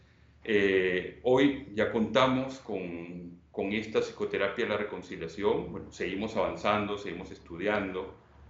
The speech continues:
eh, ya tenemos varios libros, dos artículos académicos, seguimos estudiando más, porque pensamos que, que esta psicoterapia de la reconciliación puede ayudar a mucha gente y de hecho ya la viene ayudando mucho, ¿no?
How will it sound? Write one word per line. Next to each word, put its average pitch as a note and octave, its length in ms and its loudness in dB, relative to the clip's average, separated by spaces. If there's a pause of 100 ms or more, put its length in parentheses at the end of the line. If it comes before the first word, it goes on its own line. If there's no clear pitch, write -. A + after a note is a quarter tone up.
(320)
eh, F#2 300 0
ya G2+ 80 2
tenemos G#2 320 0
varios G2+ 300 2
libros, G#2+ 720 2
dos A#2+ 200 4
artículos A2 600 -4
académicos, F#2+ 920 -2
seguimos G#2+ 580 2
estudiando G2+ 640 2
más, G2+ 480 0 (680)
porque A2 240 -2
pensamos A#2+ 480 0 (120)
que, F#2+ 680 0 (600)
que G#2 560 0
esta A#2+ 300 0
psicoterapia A2 640 2
de A#2 60 6
la A#2 80 2
reconciliación G#2 800 -4
puede A#2+ 260 6
ayudar A2+ 240 4
a A2+ 60 2
mucha A2+ 260 -4
gente A#2 400 -4
y C3 140 -4
de G#2+ 120 0
hecho B2 220 -4
ya A#2 160 2
la A#2 140 2
viene A2+ 280 -2
ayudando F2+ 480 -6
mucho, D#2+ 340 -14
¿no? - 100 -14